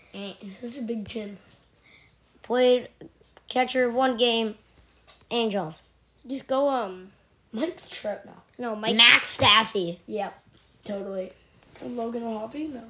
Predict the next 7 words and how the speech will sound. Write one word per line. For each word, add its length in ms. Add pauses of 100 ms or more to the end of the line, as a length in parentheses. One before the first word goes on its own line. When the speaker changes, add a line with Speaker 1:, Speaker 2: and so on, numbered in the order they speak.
Speaker 2:
he 80
likes 240
the 200
Max. 480 (580)
Max. 600 (1000)
Speaker 1:
Max 360
Stassi. 480